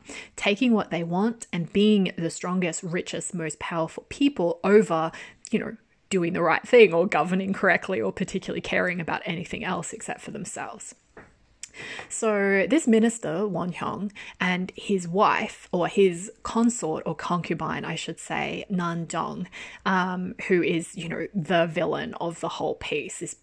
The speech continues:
beautiful woman who's just, like, so intense. I loved her so much. Um, you know,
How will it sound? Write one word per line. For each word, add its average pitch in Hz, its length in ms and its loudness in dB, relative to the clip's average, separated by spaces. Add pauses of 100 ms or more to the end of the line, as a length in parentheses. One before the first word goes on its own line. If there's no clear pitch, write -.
beautiful 180 720 2
woman 160 400 -4
who's 170 340 -4
just, - 400 -8
like, - 300 -8 (360)
so 202 640 4
intense. - 640 -4
I 180 100 -2
loved 180 280 -4
her 175 140 -2
so 180 280 -6
much. 180 420 -6 (460)
Um, 180 520 2 (520)
you 294 160 4
know, 185 280 4